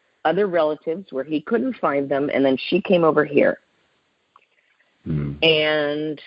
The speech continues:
Speaker 1: and now I'm sitting there thinking, you know, I, I just was always so grateful to the U S for having taken her in, and then her kids eventually came over,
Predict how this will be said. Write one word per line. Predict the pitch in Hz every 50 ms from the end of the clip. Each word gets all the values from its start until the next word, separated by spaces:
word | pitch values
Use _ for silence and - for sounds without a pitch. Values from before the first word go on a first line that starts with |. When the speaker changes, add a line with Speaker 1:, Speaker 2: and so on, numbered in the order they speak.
| - _ _ _ _ _ _ _ _ _ _ _ _ _ _ _
Speaker 1:
and | 185 190 185 185 180
now | 190 196 214 233 247 247 240 233 233 - -
I'm | 190 190 190 - - _
sitting | - 202 190 202 202 196
there | 190 185 180
thinking, | 175 190 180 170 - 180 175 170 170 170 170 170 - - _ _ _ _ _ _ _ _ _ _ _ _ _ _ _ _ _ _ _ _ _ _ _ _ _ _
you | 180 170
know, | 147 - -
I, | 156 170 170 175 170 -
I | - 170 175 175
just | 165 165 156 -
was | 160 156 139 - - -
always | 156 156 156 156 151 147 147 _ _ _ _
so | 175 160 160 165 165 165 165 165 160 160 170 165 - _ _ _ _ _ _ _ _ _ -
grateful | - 170 175 185 196 190 - 208 202 196 196 196 -
to | - 208
the | 185 190
U | 175 170 160 147 143
S | 135 131 139 - _ _ _ _
for | - 151 143
having | 139 147 143 135 135 135 131 135 135 135 - - -
taken | 143 127 - - 185 185
her | 180 196 190 -
in, | - 123 123 117 123 147 160 -
and | - 139 151
then | 151 156
her | 151 156 160
kids | - - - 180 170 175 190 190 170 - _ _
eventually | - 147 151 160 156 147 - - 165 160 170 175
came | - 202 180 175 170
over, | 143 117 117 104 117 139 170 202